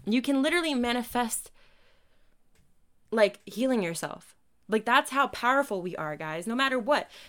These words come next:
Did you hear those miracle stories of people have cancer and then automatically,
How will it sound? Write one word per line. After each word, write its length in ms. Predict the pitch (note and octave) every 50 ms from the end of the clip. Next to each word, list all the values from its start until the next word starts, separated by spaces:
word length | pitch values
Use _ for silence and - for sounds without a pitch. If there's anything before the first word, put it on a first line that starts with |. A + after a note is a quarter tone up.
| - -
Did 140 | - B3 A#3
you 80 | D4 D#4+
hear 200 | D4+ D#4+ D#4+ D#4
those 160 | D#4 D4+ C4
miracle 300 | B3+ C4+ C#4+ C#4+ D4 C#4+
stories 300 | C#4+ - B3+ C4+ C4 A3+
of 80 | A#3
people 240 | - - B3+ - B3+
have 240 | A#3 A#3 A#3+ G#3+ -
cancer 480 | - - G#3 A3 A3+ A3+ A#3 A#3 A#3 -
and 160 | - G3 G3 G3
then 140 | F#3+ F#3+ -
automatically, 720 | G3+ G#3 G3+ G3+ G3+ G3 G3 - - - G#3 G#3 G#3